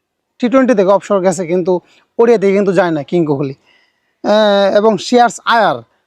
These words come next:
কিন্তু এখানে রোহিত শর্মা নাই। রোহিত শর্মা আমি জানি না কেন আসলে নাই রোহিত শর্মা। শ্রেয়াস আয়ার, তারপরে কে এল রাহুল, আইপিএলে কিন্তু দুর্দান্ত ফর্মে আছে কে এল রাহুল।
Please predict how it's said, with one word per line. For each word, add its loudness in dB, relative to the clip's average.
কিন্তু 2
এখানে 2
রোহিত 2
শর্মা 0
নাই। -4
রোহিত 4
শর্মা 0
আমি 2
জানি 0
না 0
কেন -2
আসলে -2
নাই 0
রোহিত 0
শর্মা। -2
শ্রেয়াস 0
আয়ার, 0
তারপরে -2
কে 0
এল 4
রাহুল, -2
আইপিএলে 0
কিন্তু -2
দুর্দান্ত -2
ফর্মে 0
আছে -4
কে 0
এল 2
রাহুল। -2